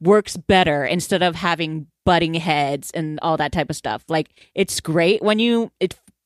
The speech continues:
for tabloid fodder, when you have a Bennifer situation,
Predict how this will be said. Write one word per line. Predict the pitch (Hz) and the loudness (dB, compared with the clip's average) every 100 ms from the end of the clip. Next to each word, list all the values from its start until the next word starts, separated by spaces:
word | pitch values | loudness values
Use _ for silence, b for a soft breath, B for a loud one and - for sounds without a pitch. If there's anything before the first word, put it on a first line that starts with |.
| _ - | _ 0
for | 175 | 0
tabloid | 233 311 190 202 190 | 2 0 2 2 2
fodder, | - 196 214 208 196 | 2 2 4 2 2
when | 175 | 0
you | 156 | 0
have | 156 147 | 0 0
a | 156 | 0
Bennifer | 147 147 160 190 185 | 0 -2 -2 -2 -4
situation, | 196 220 214 - 226 226 | -2 0 0 0 -4 -4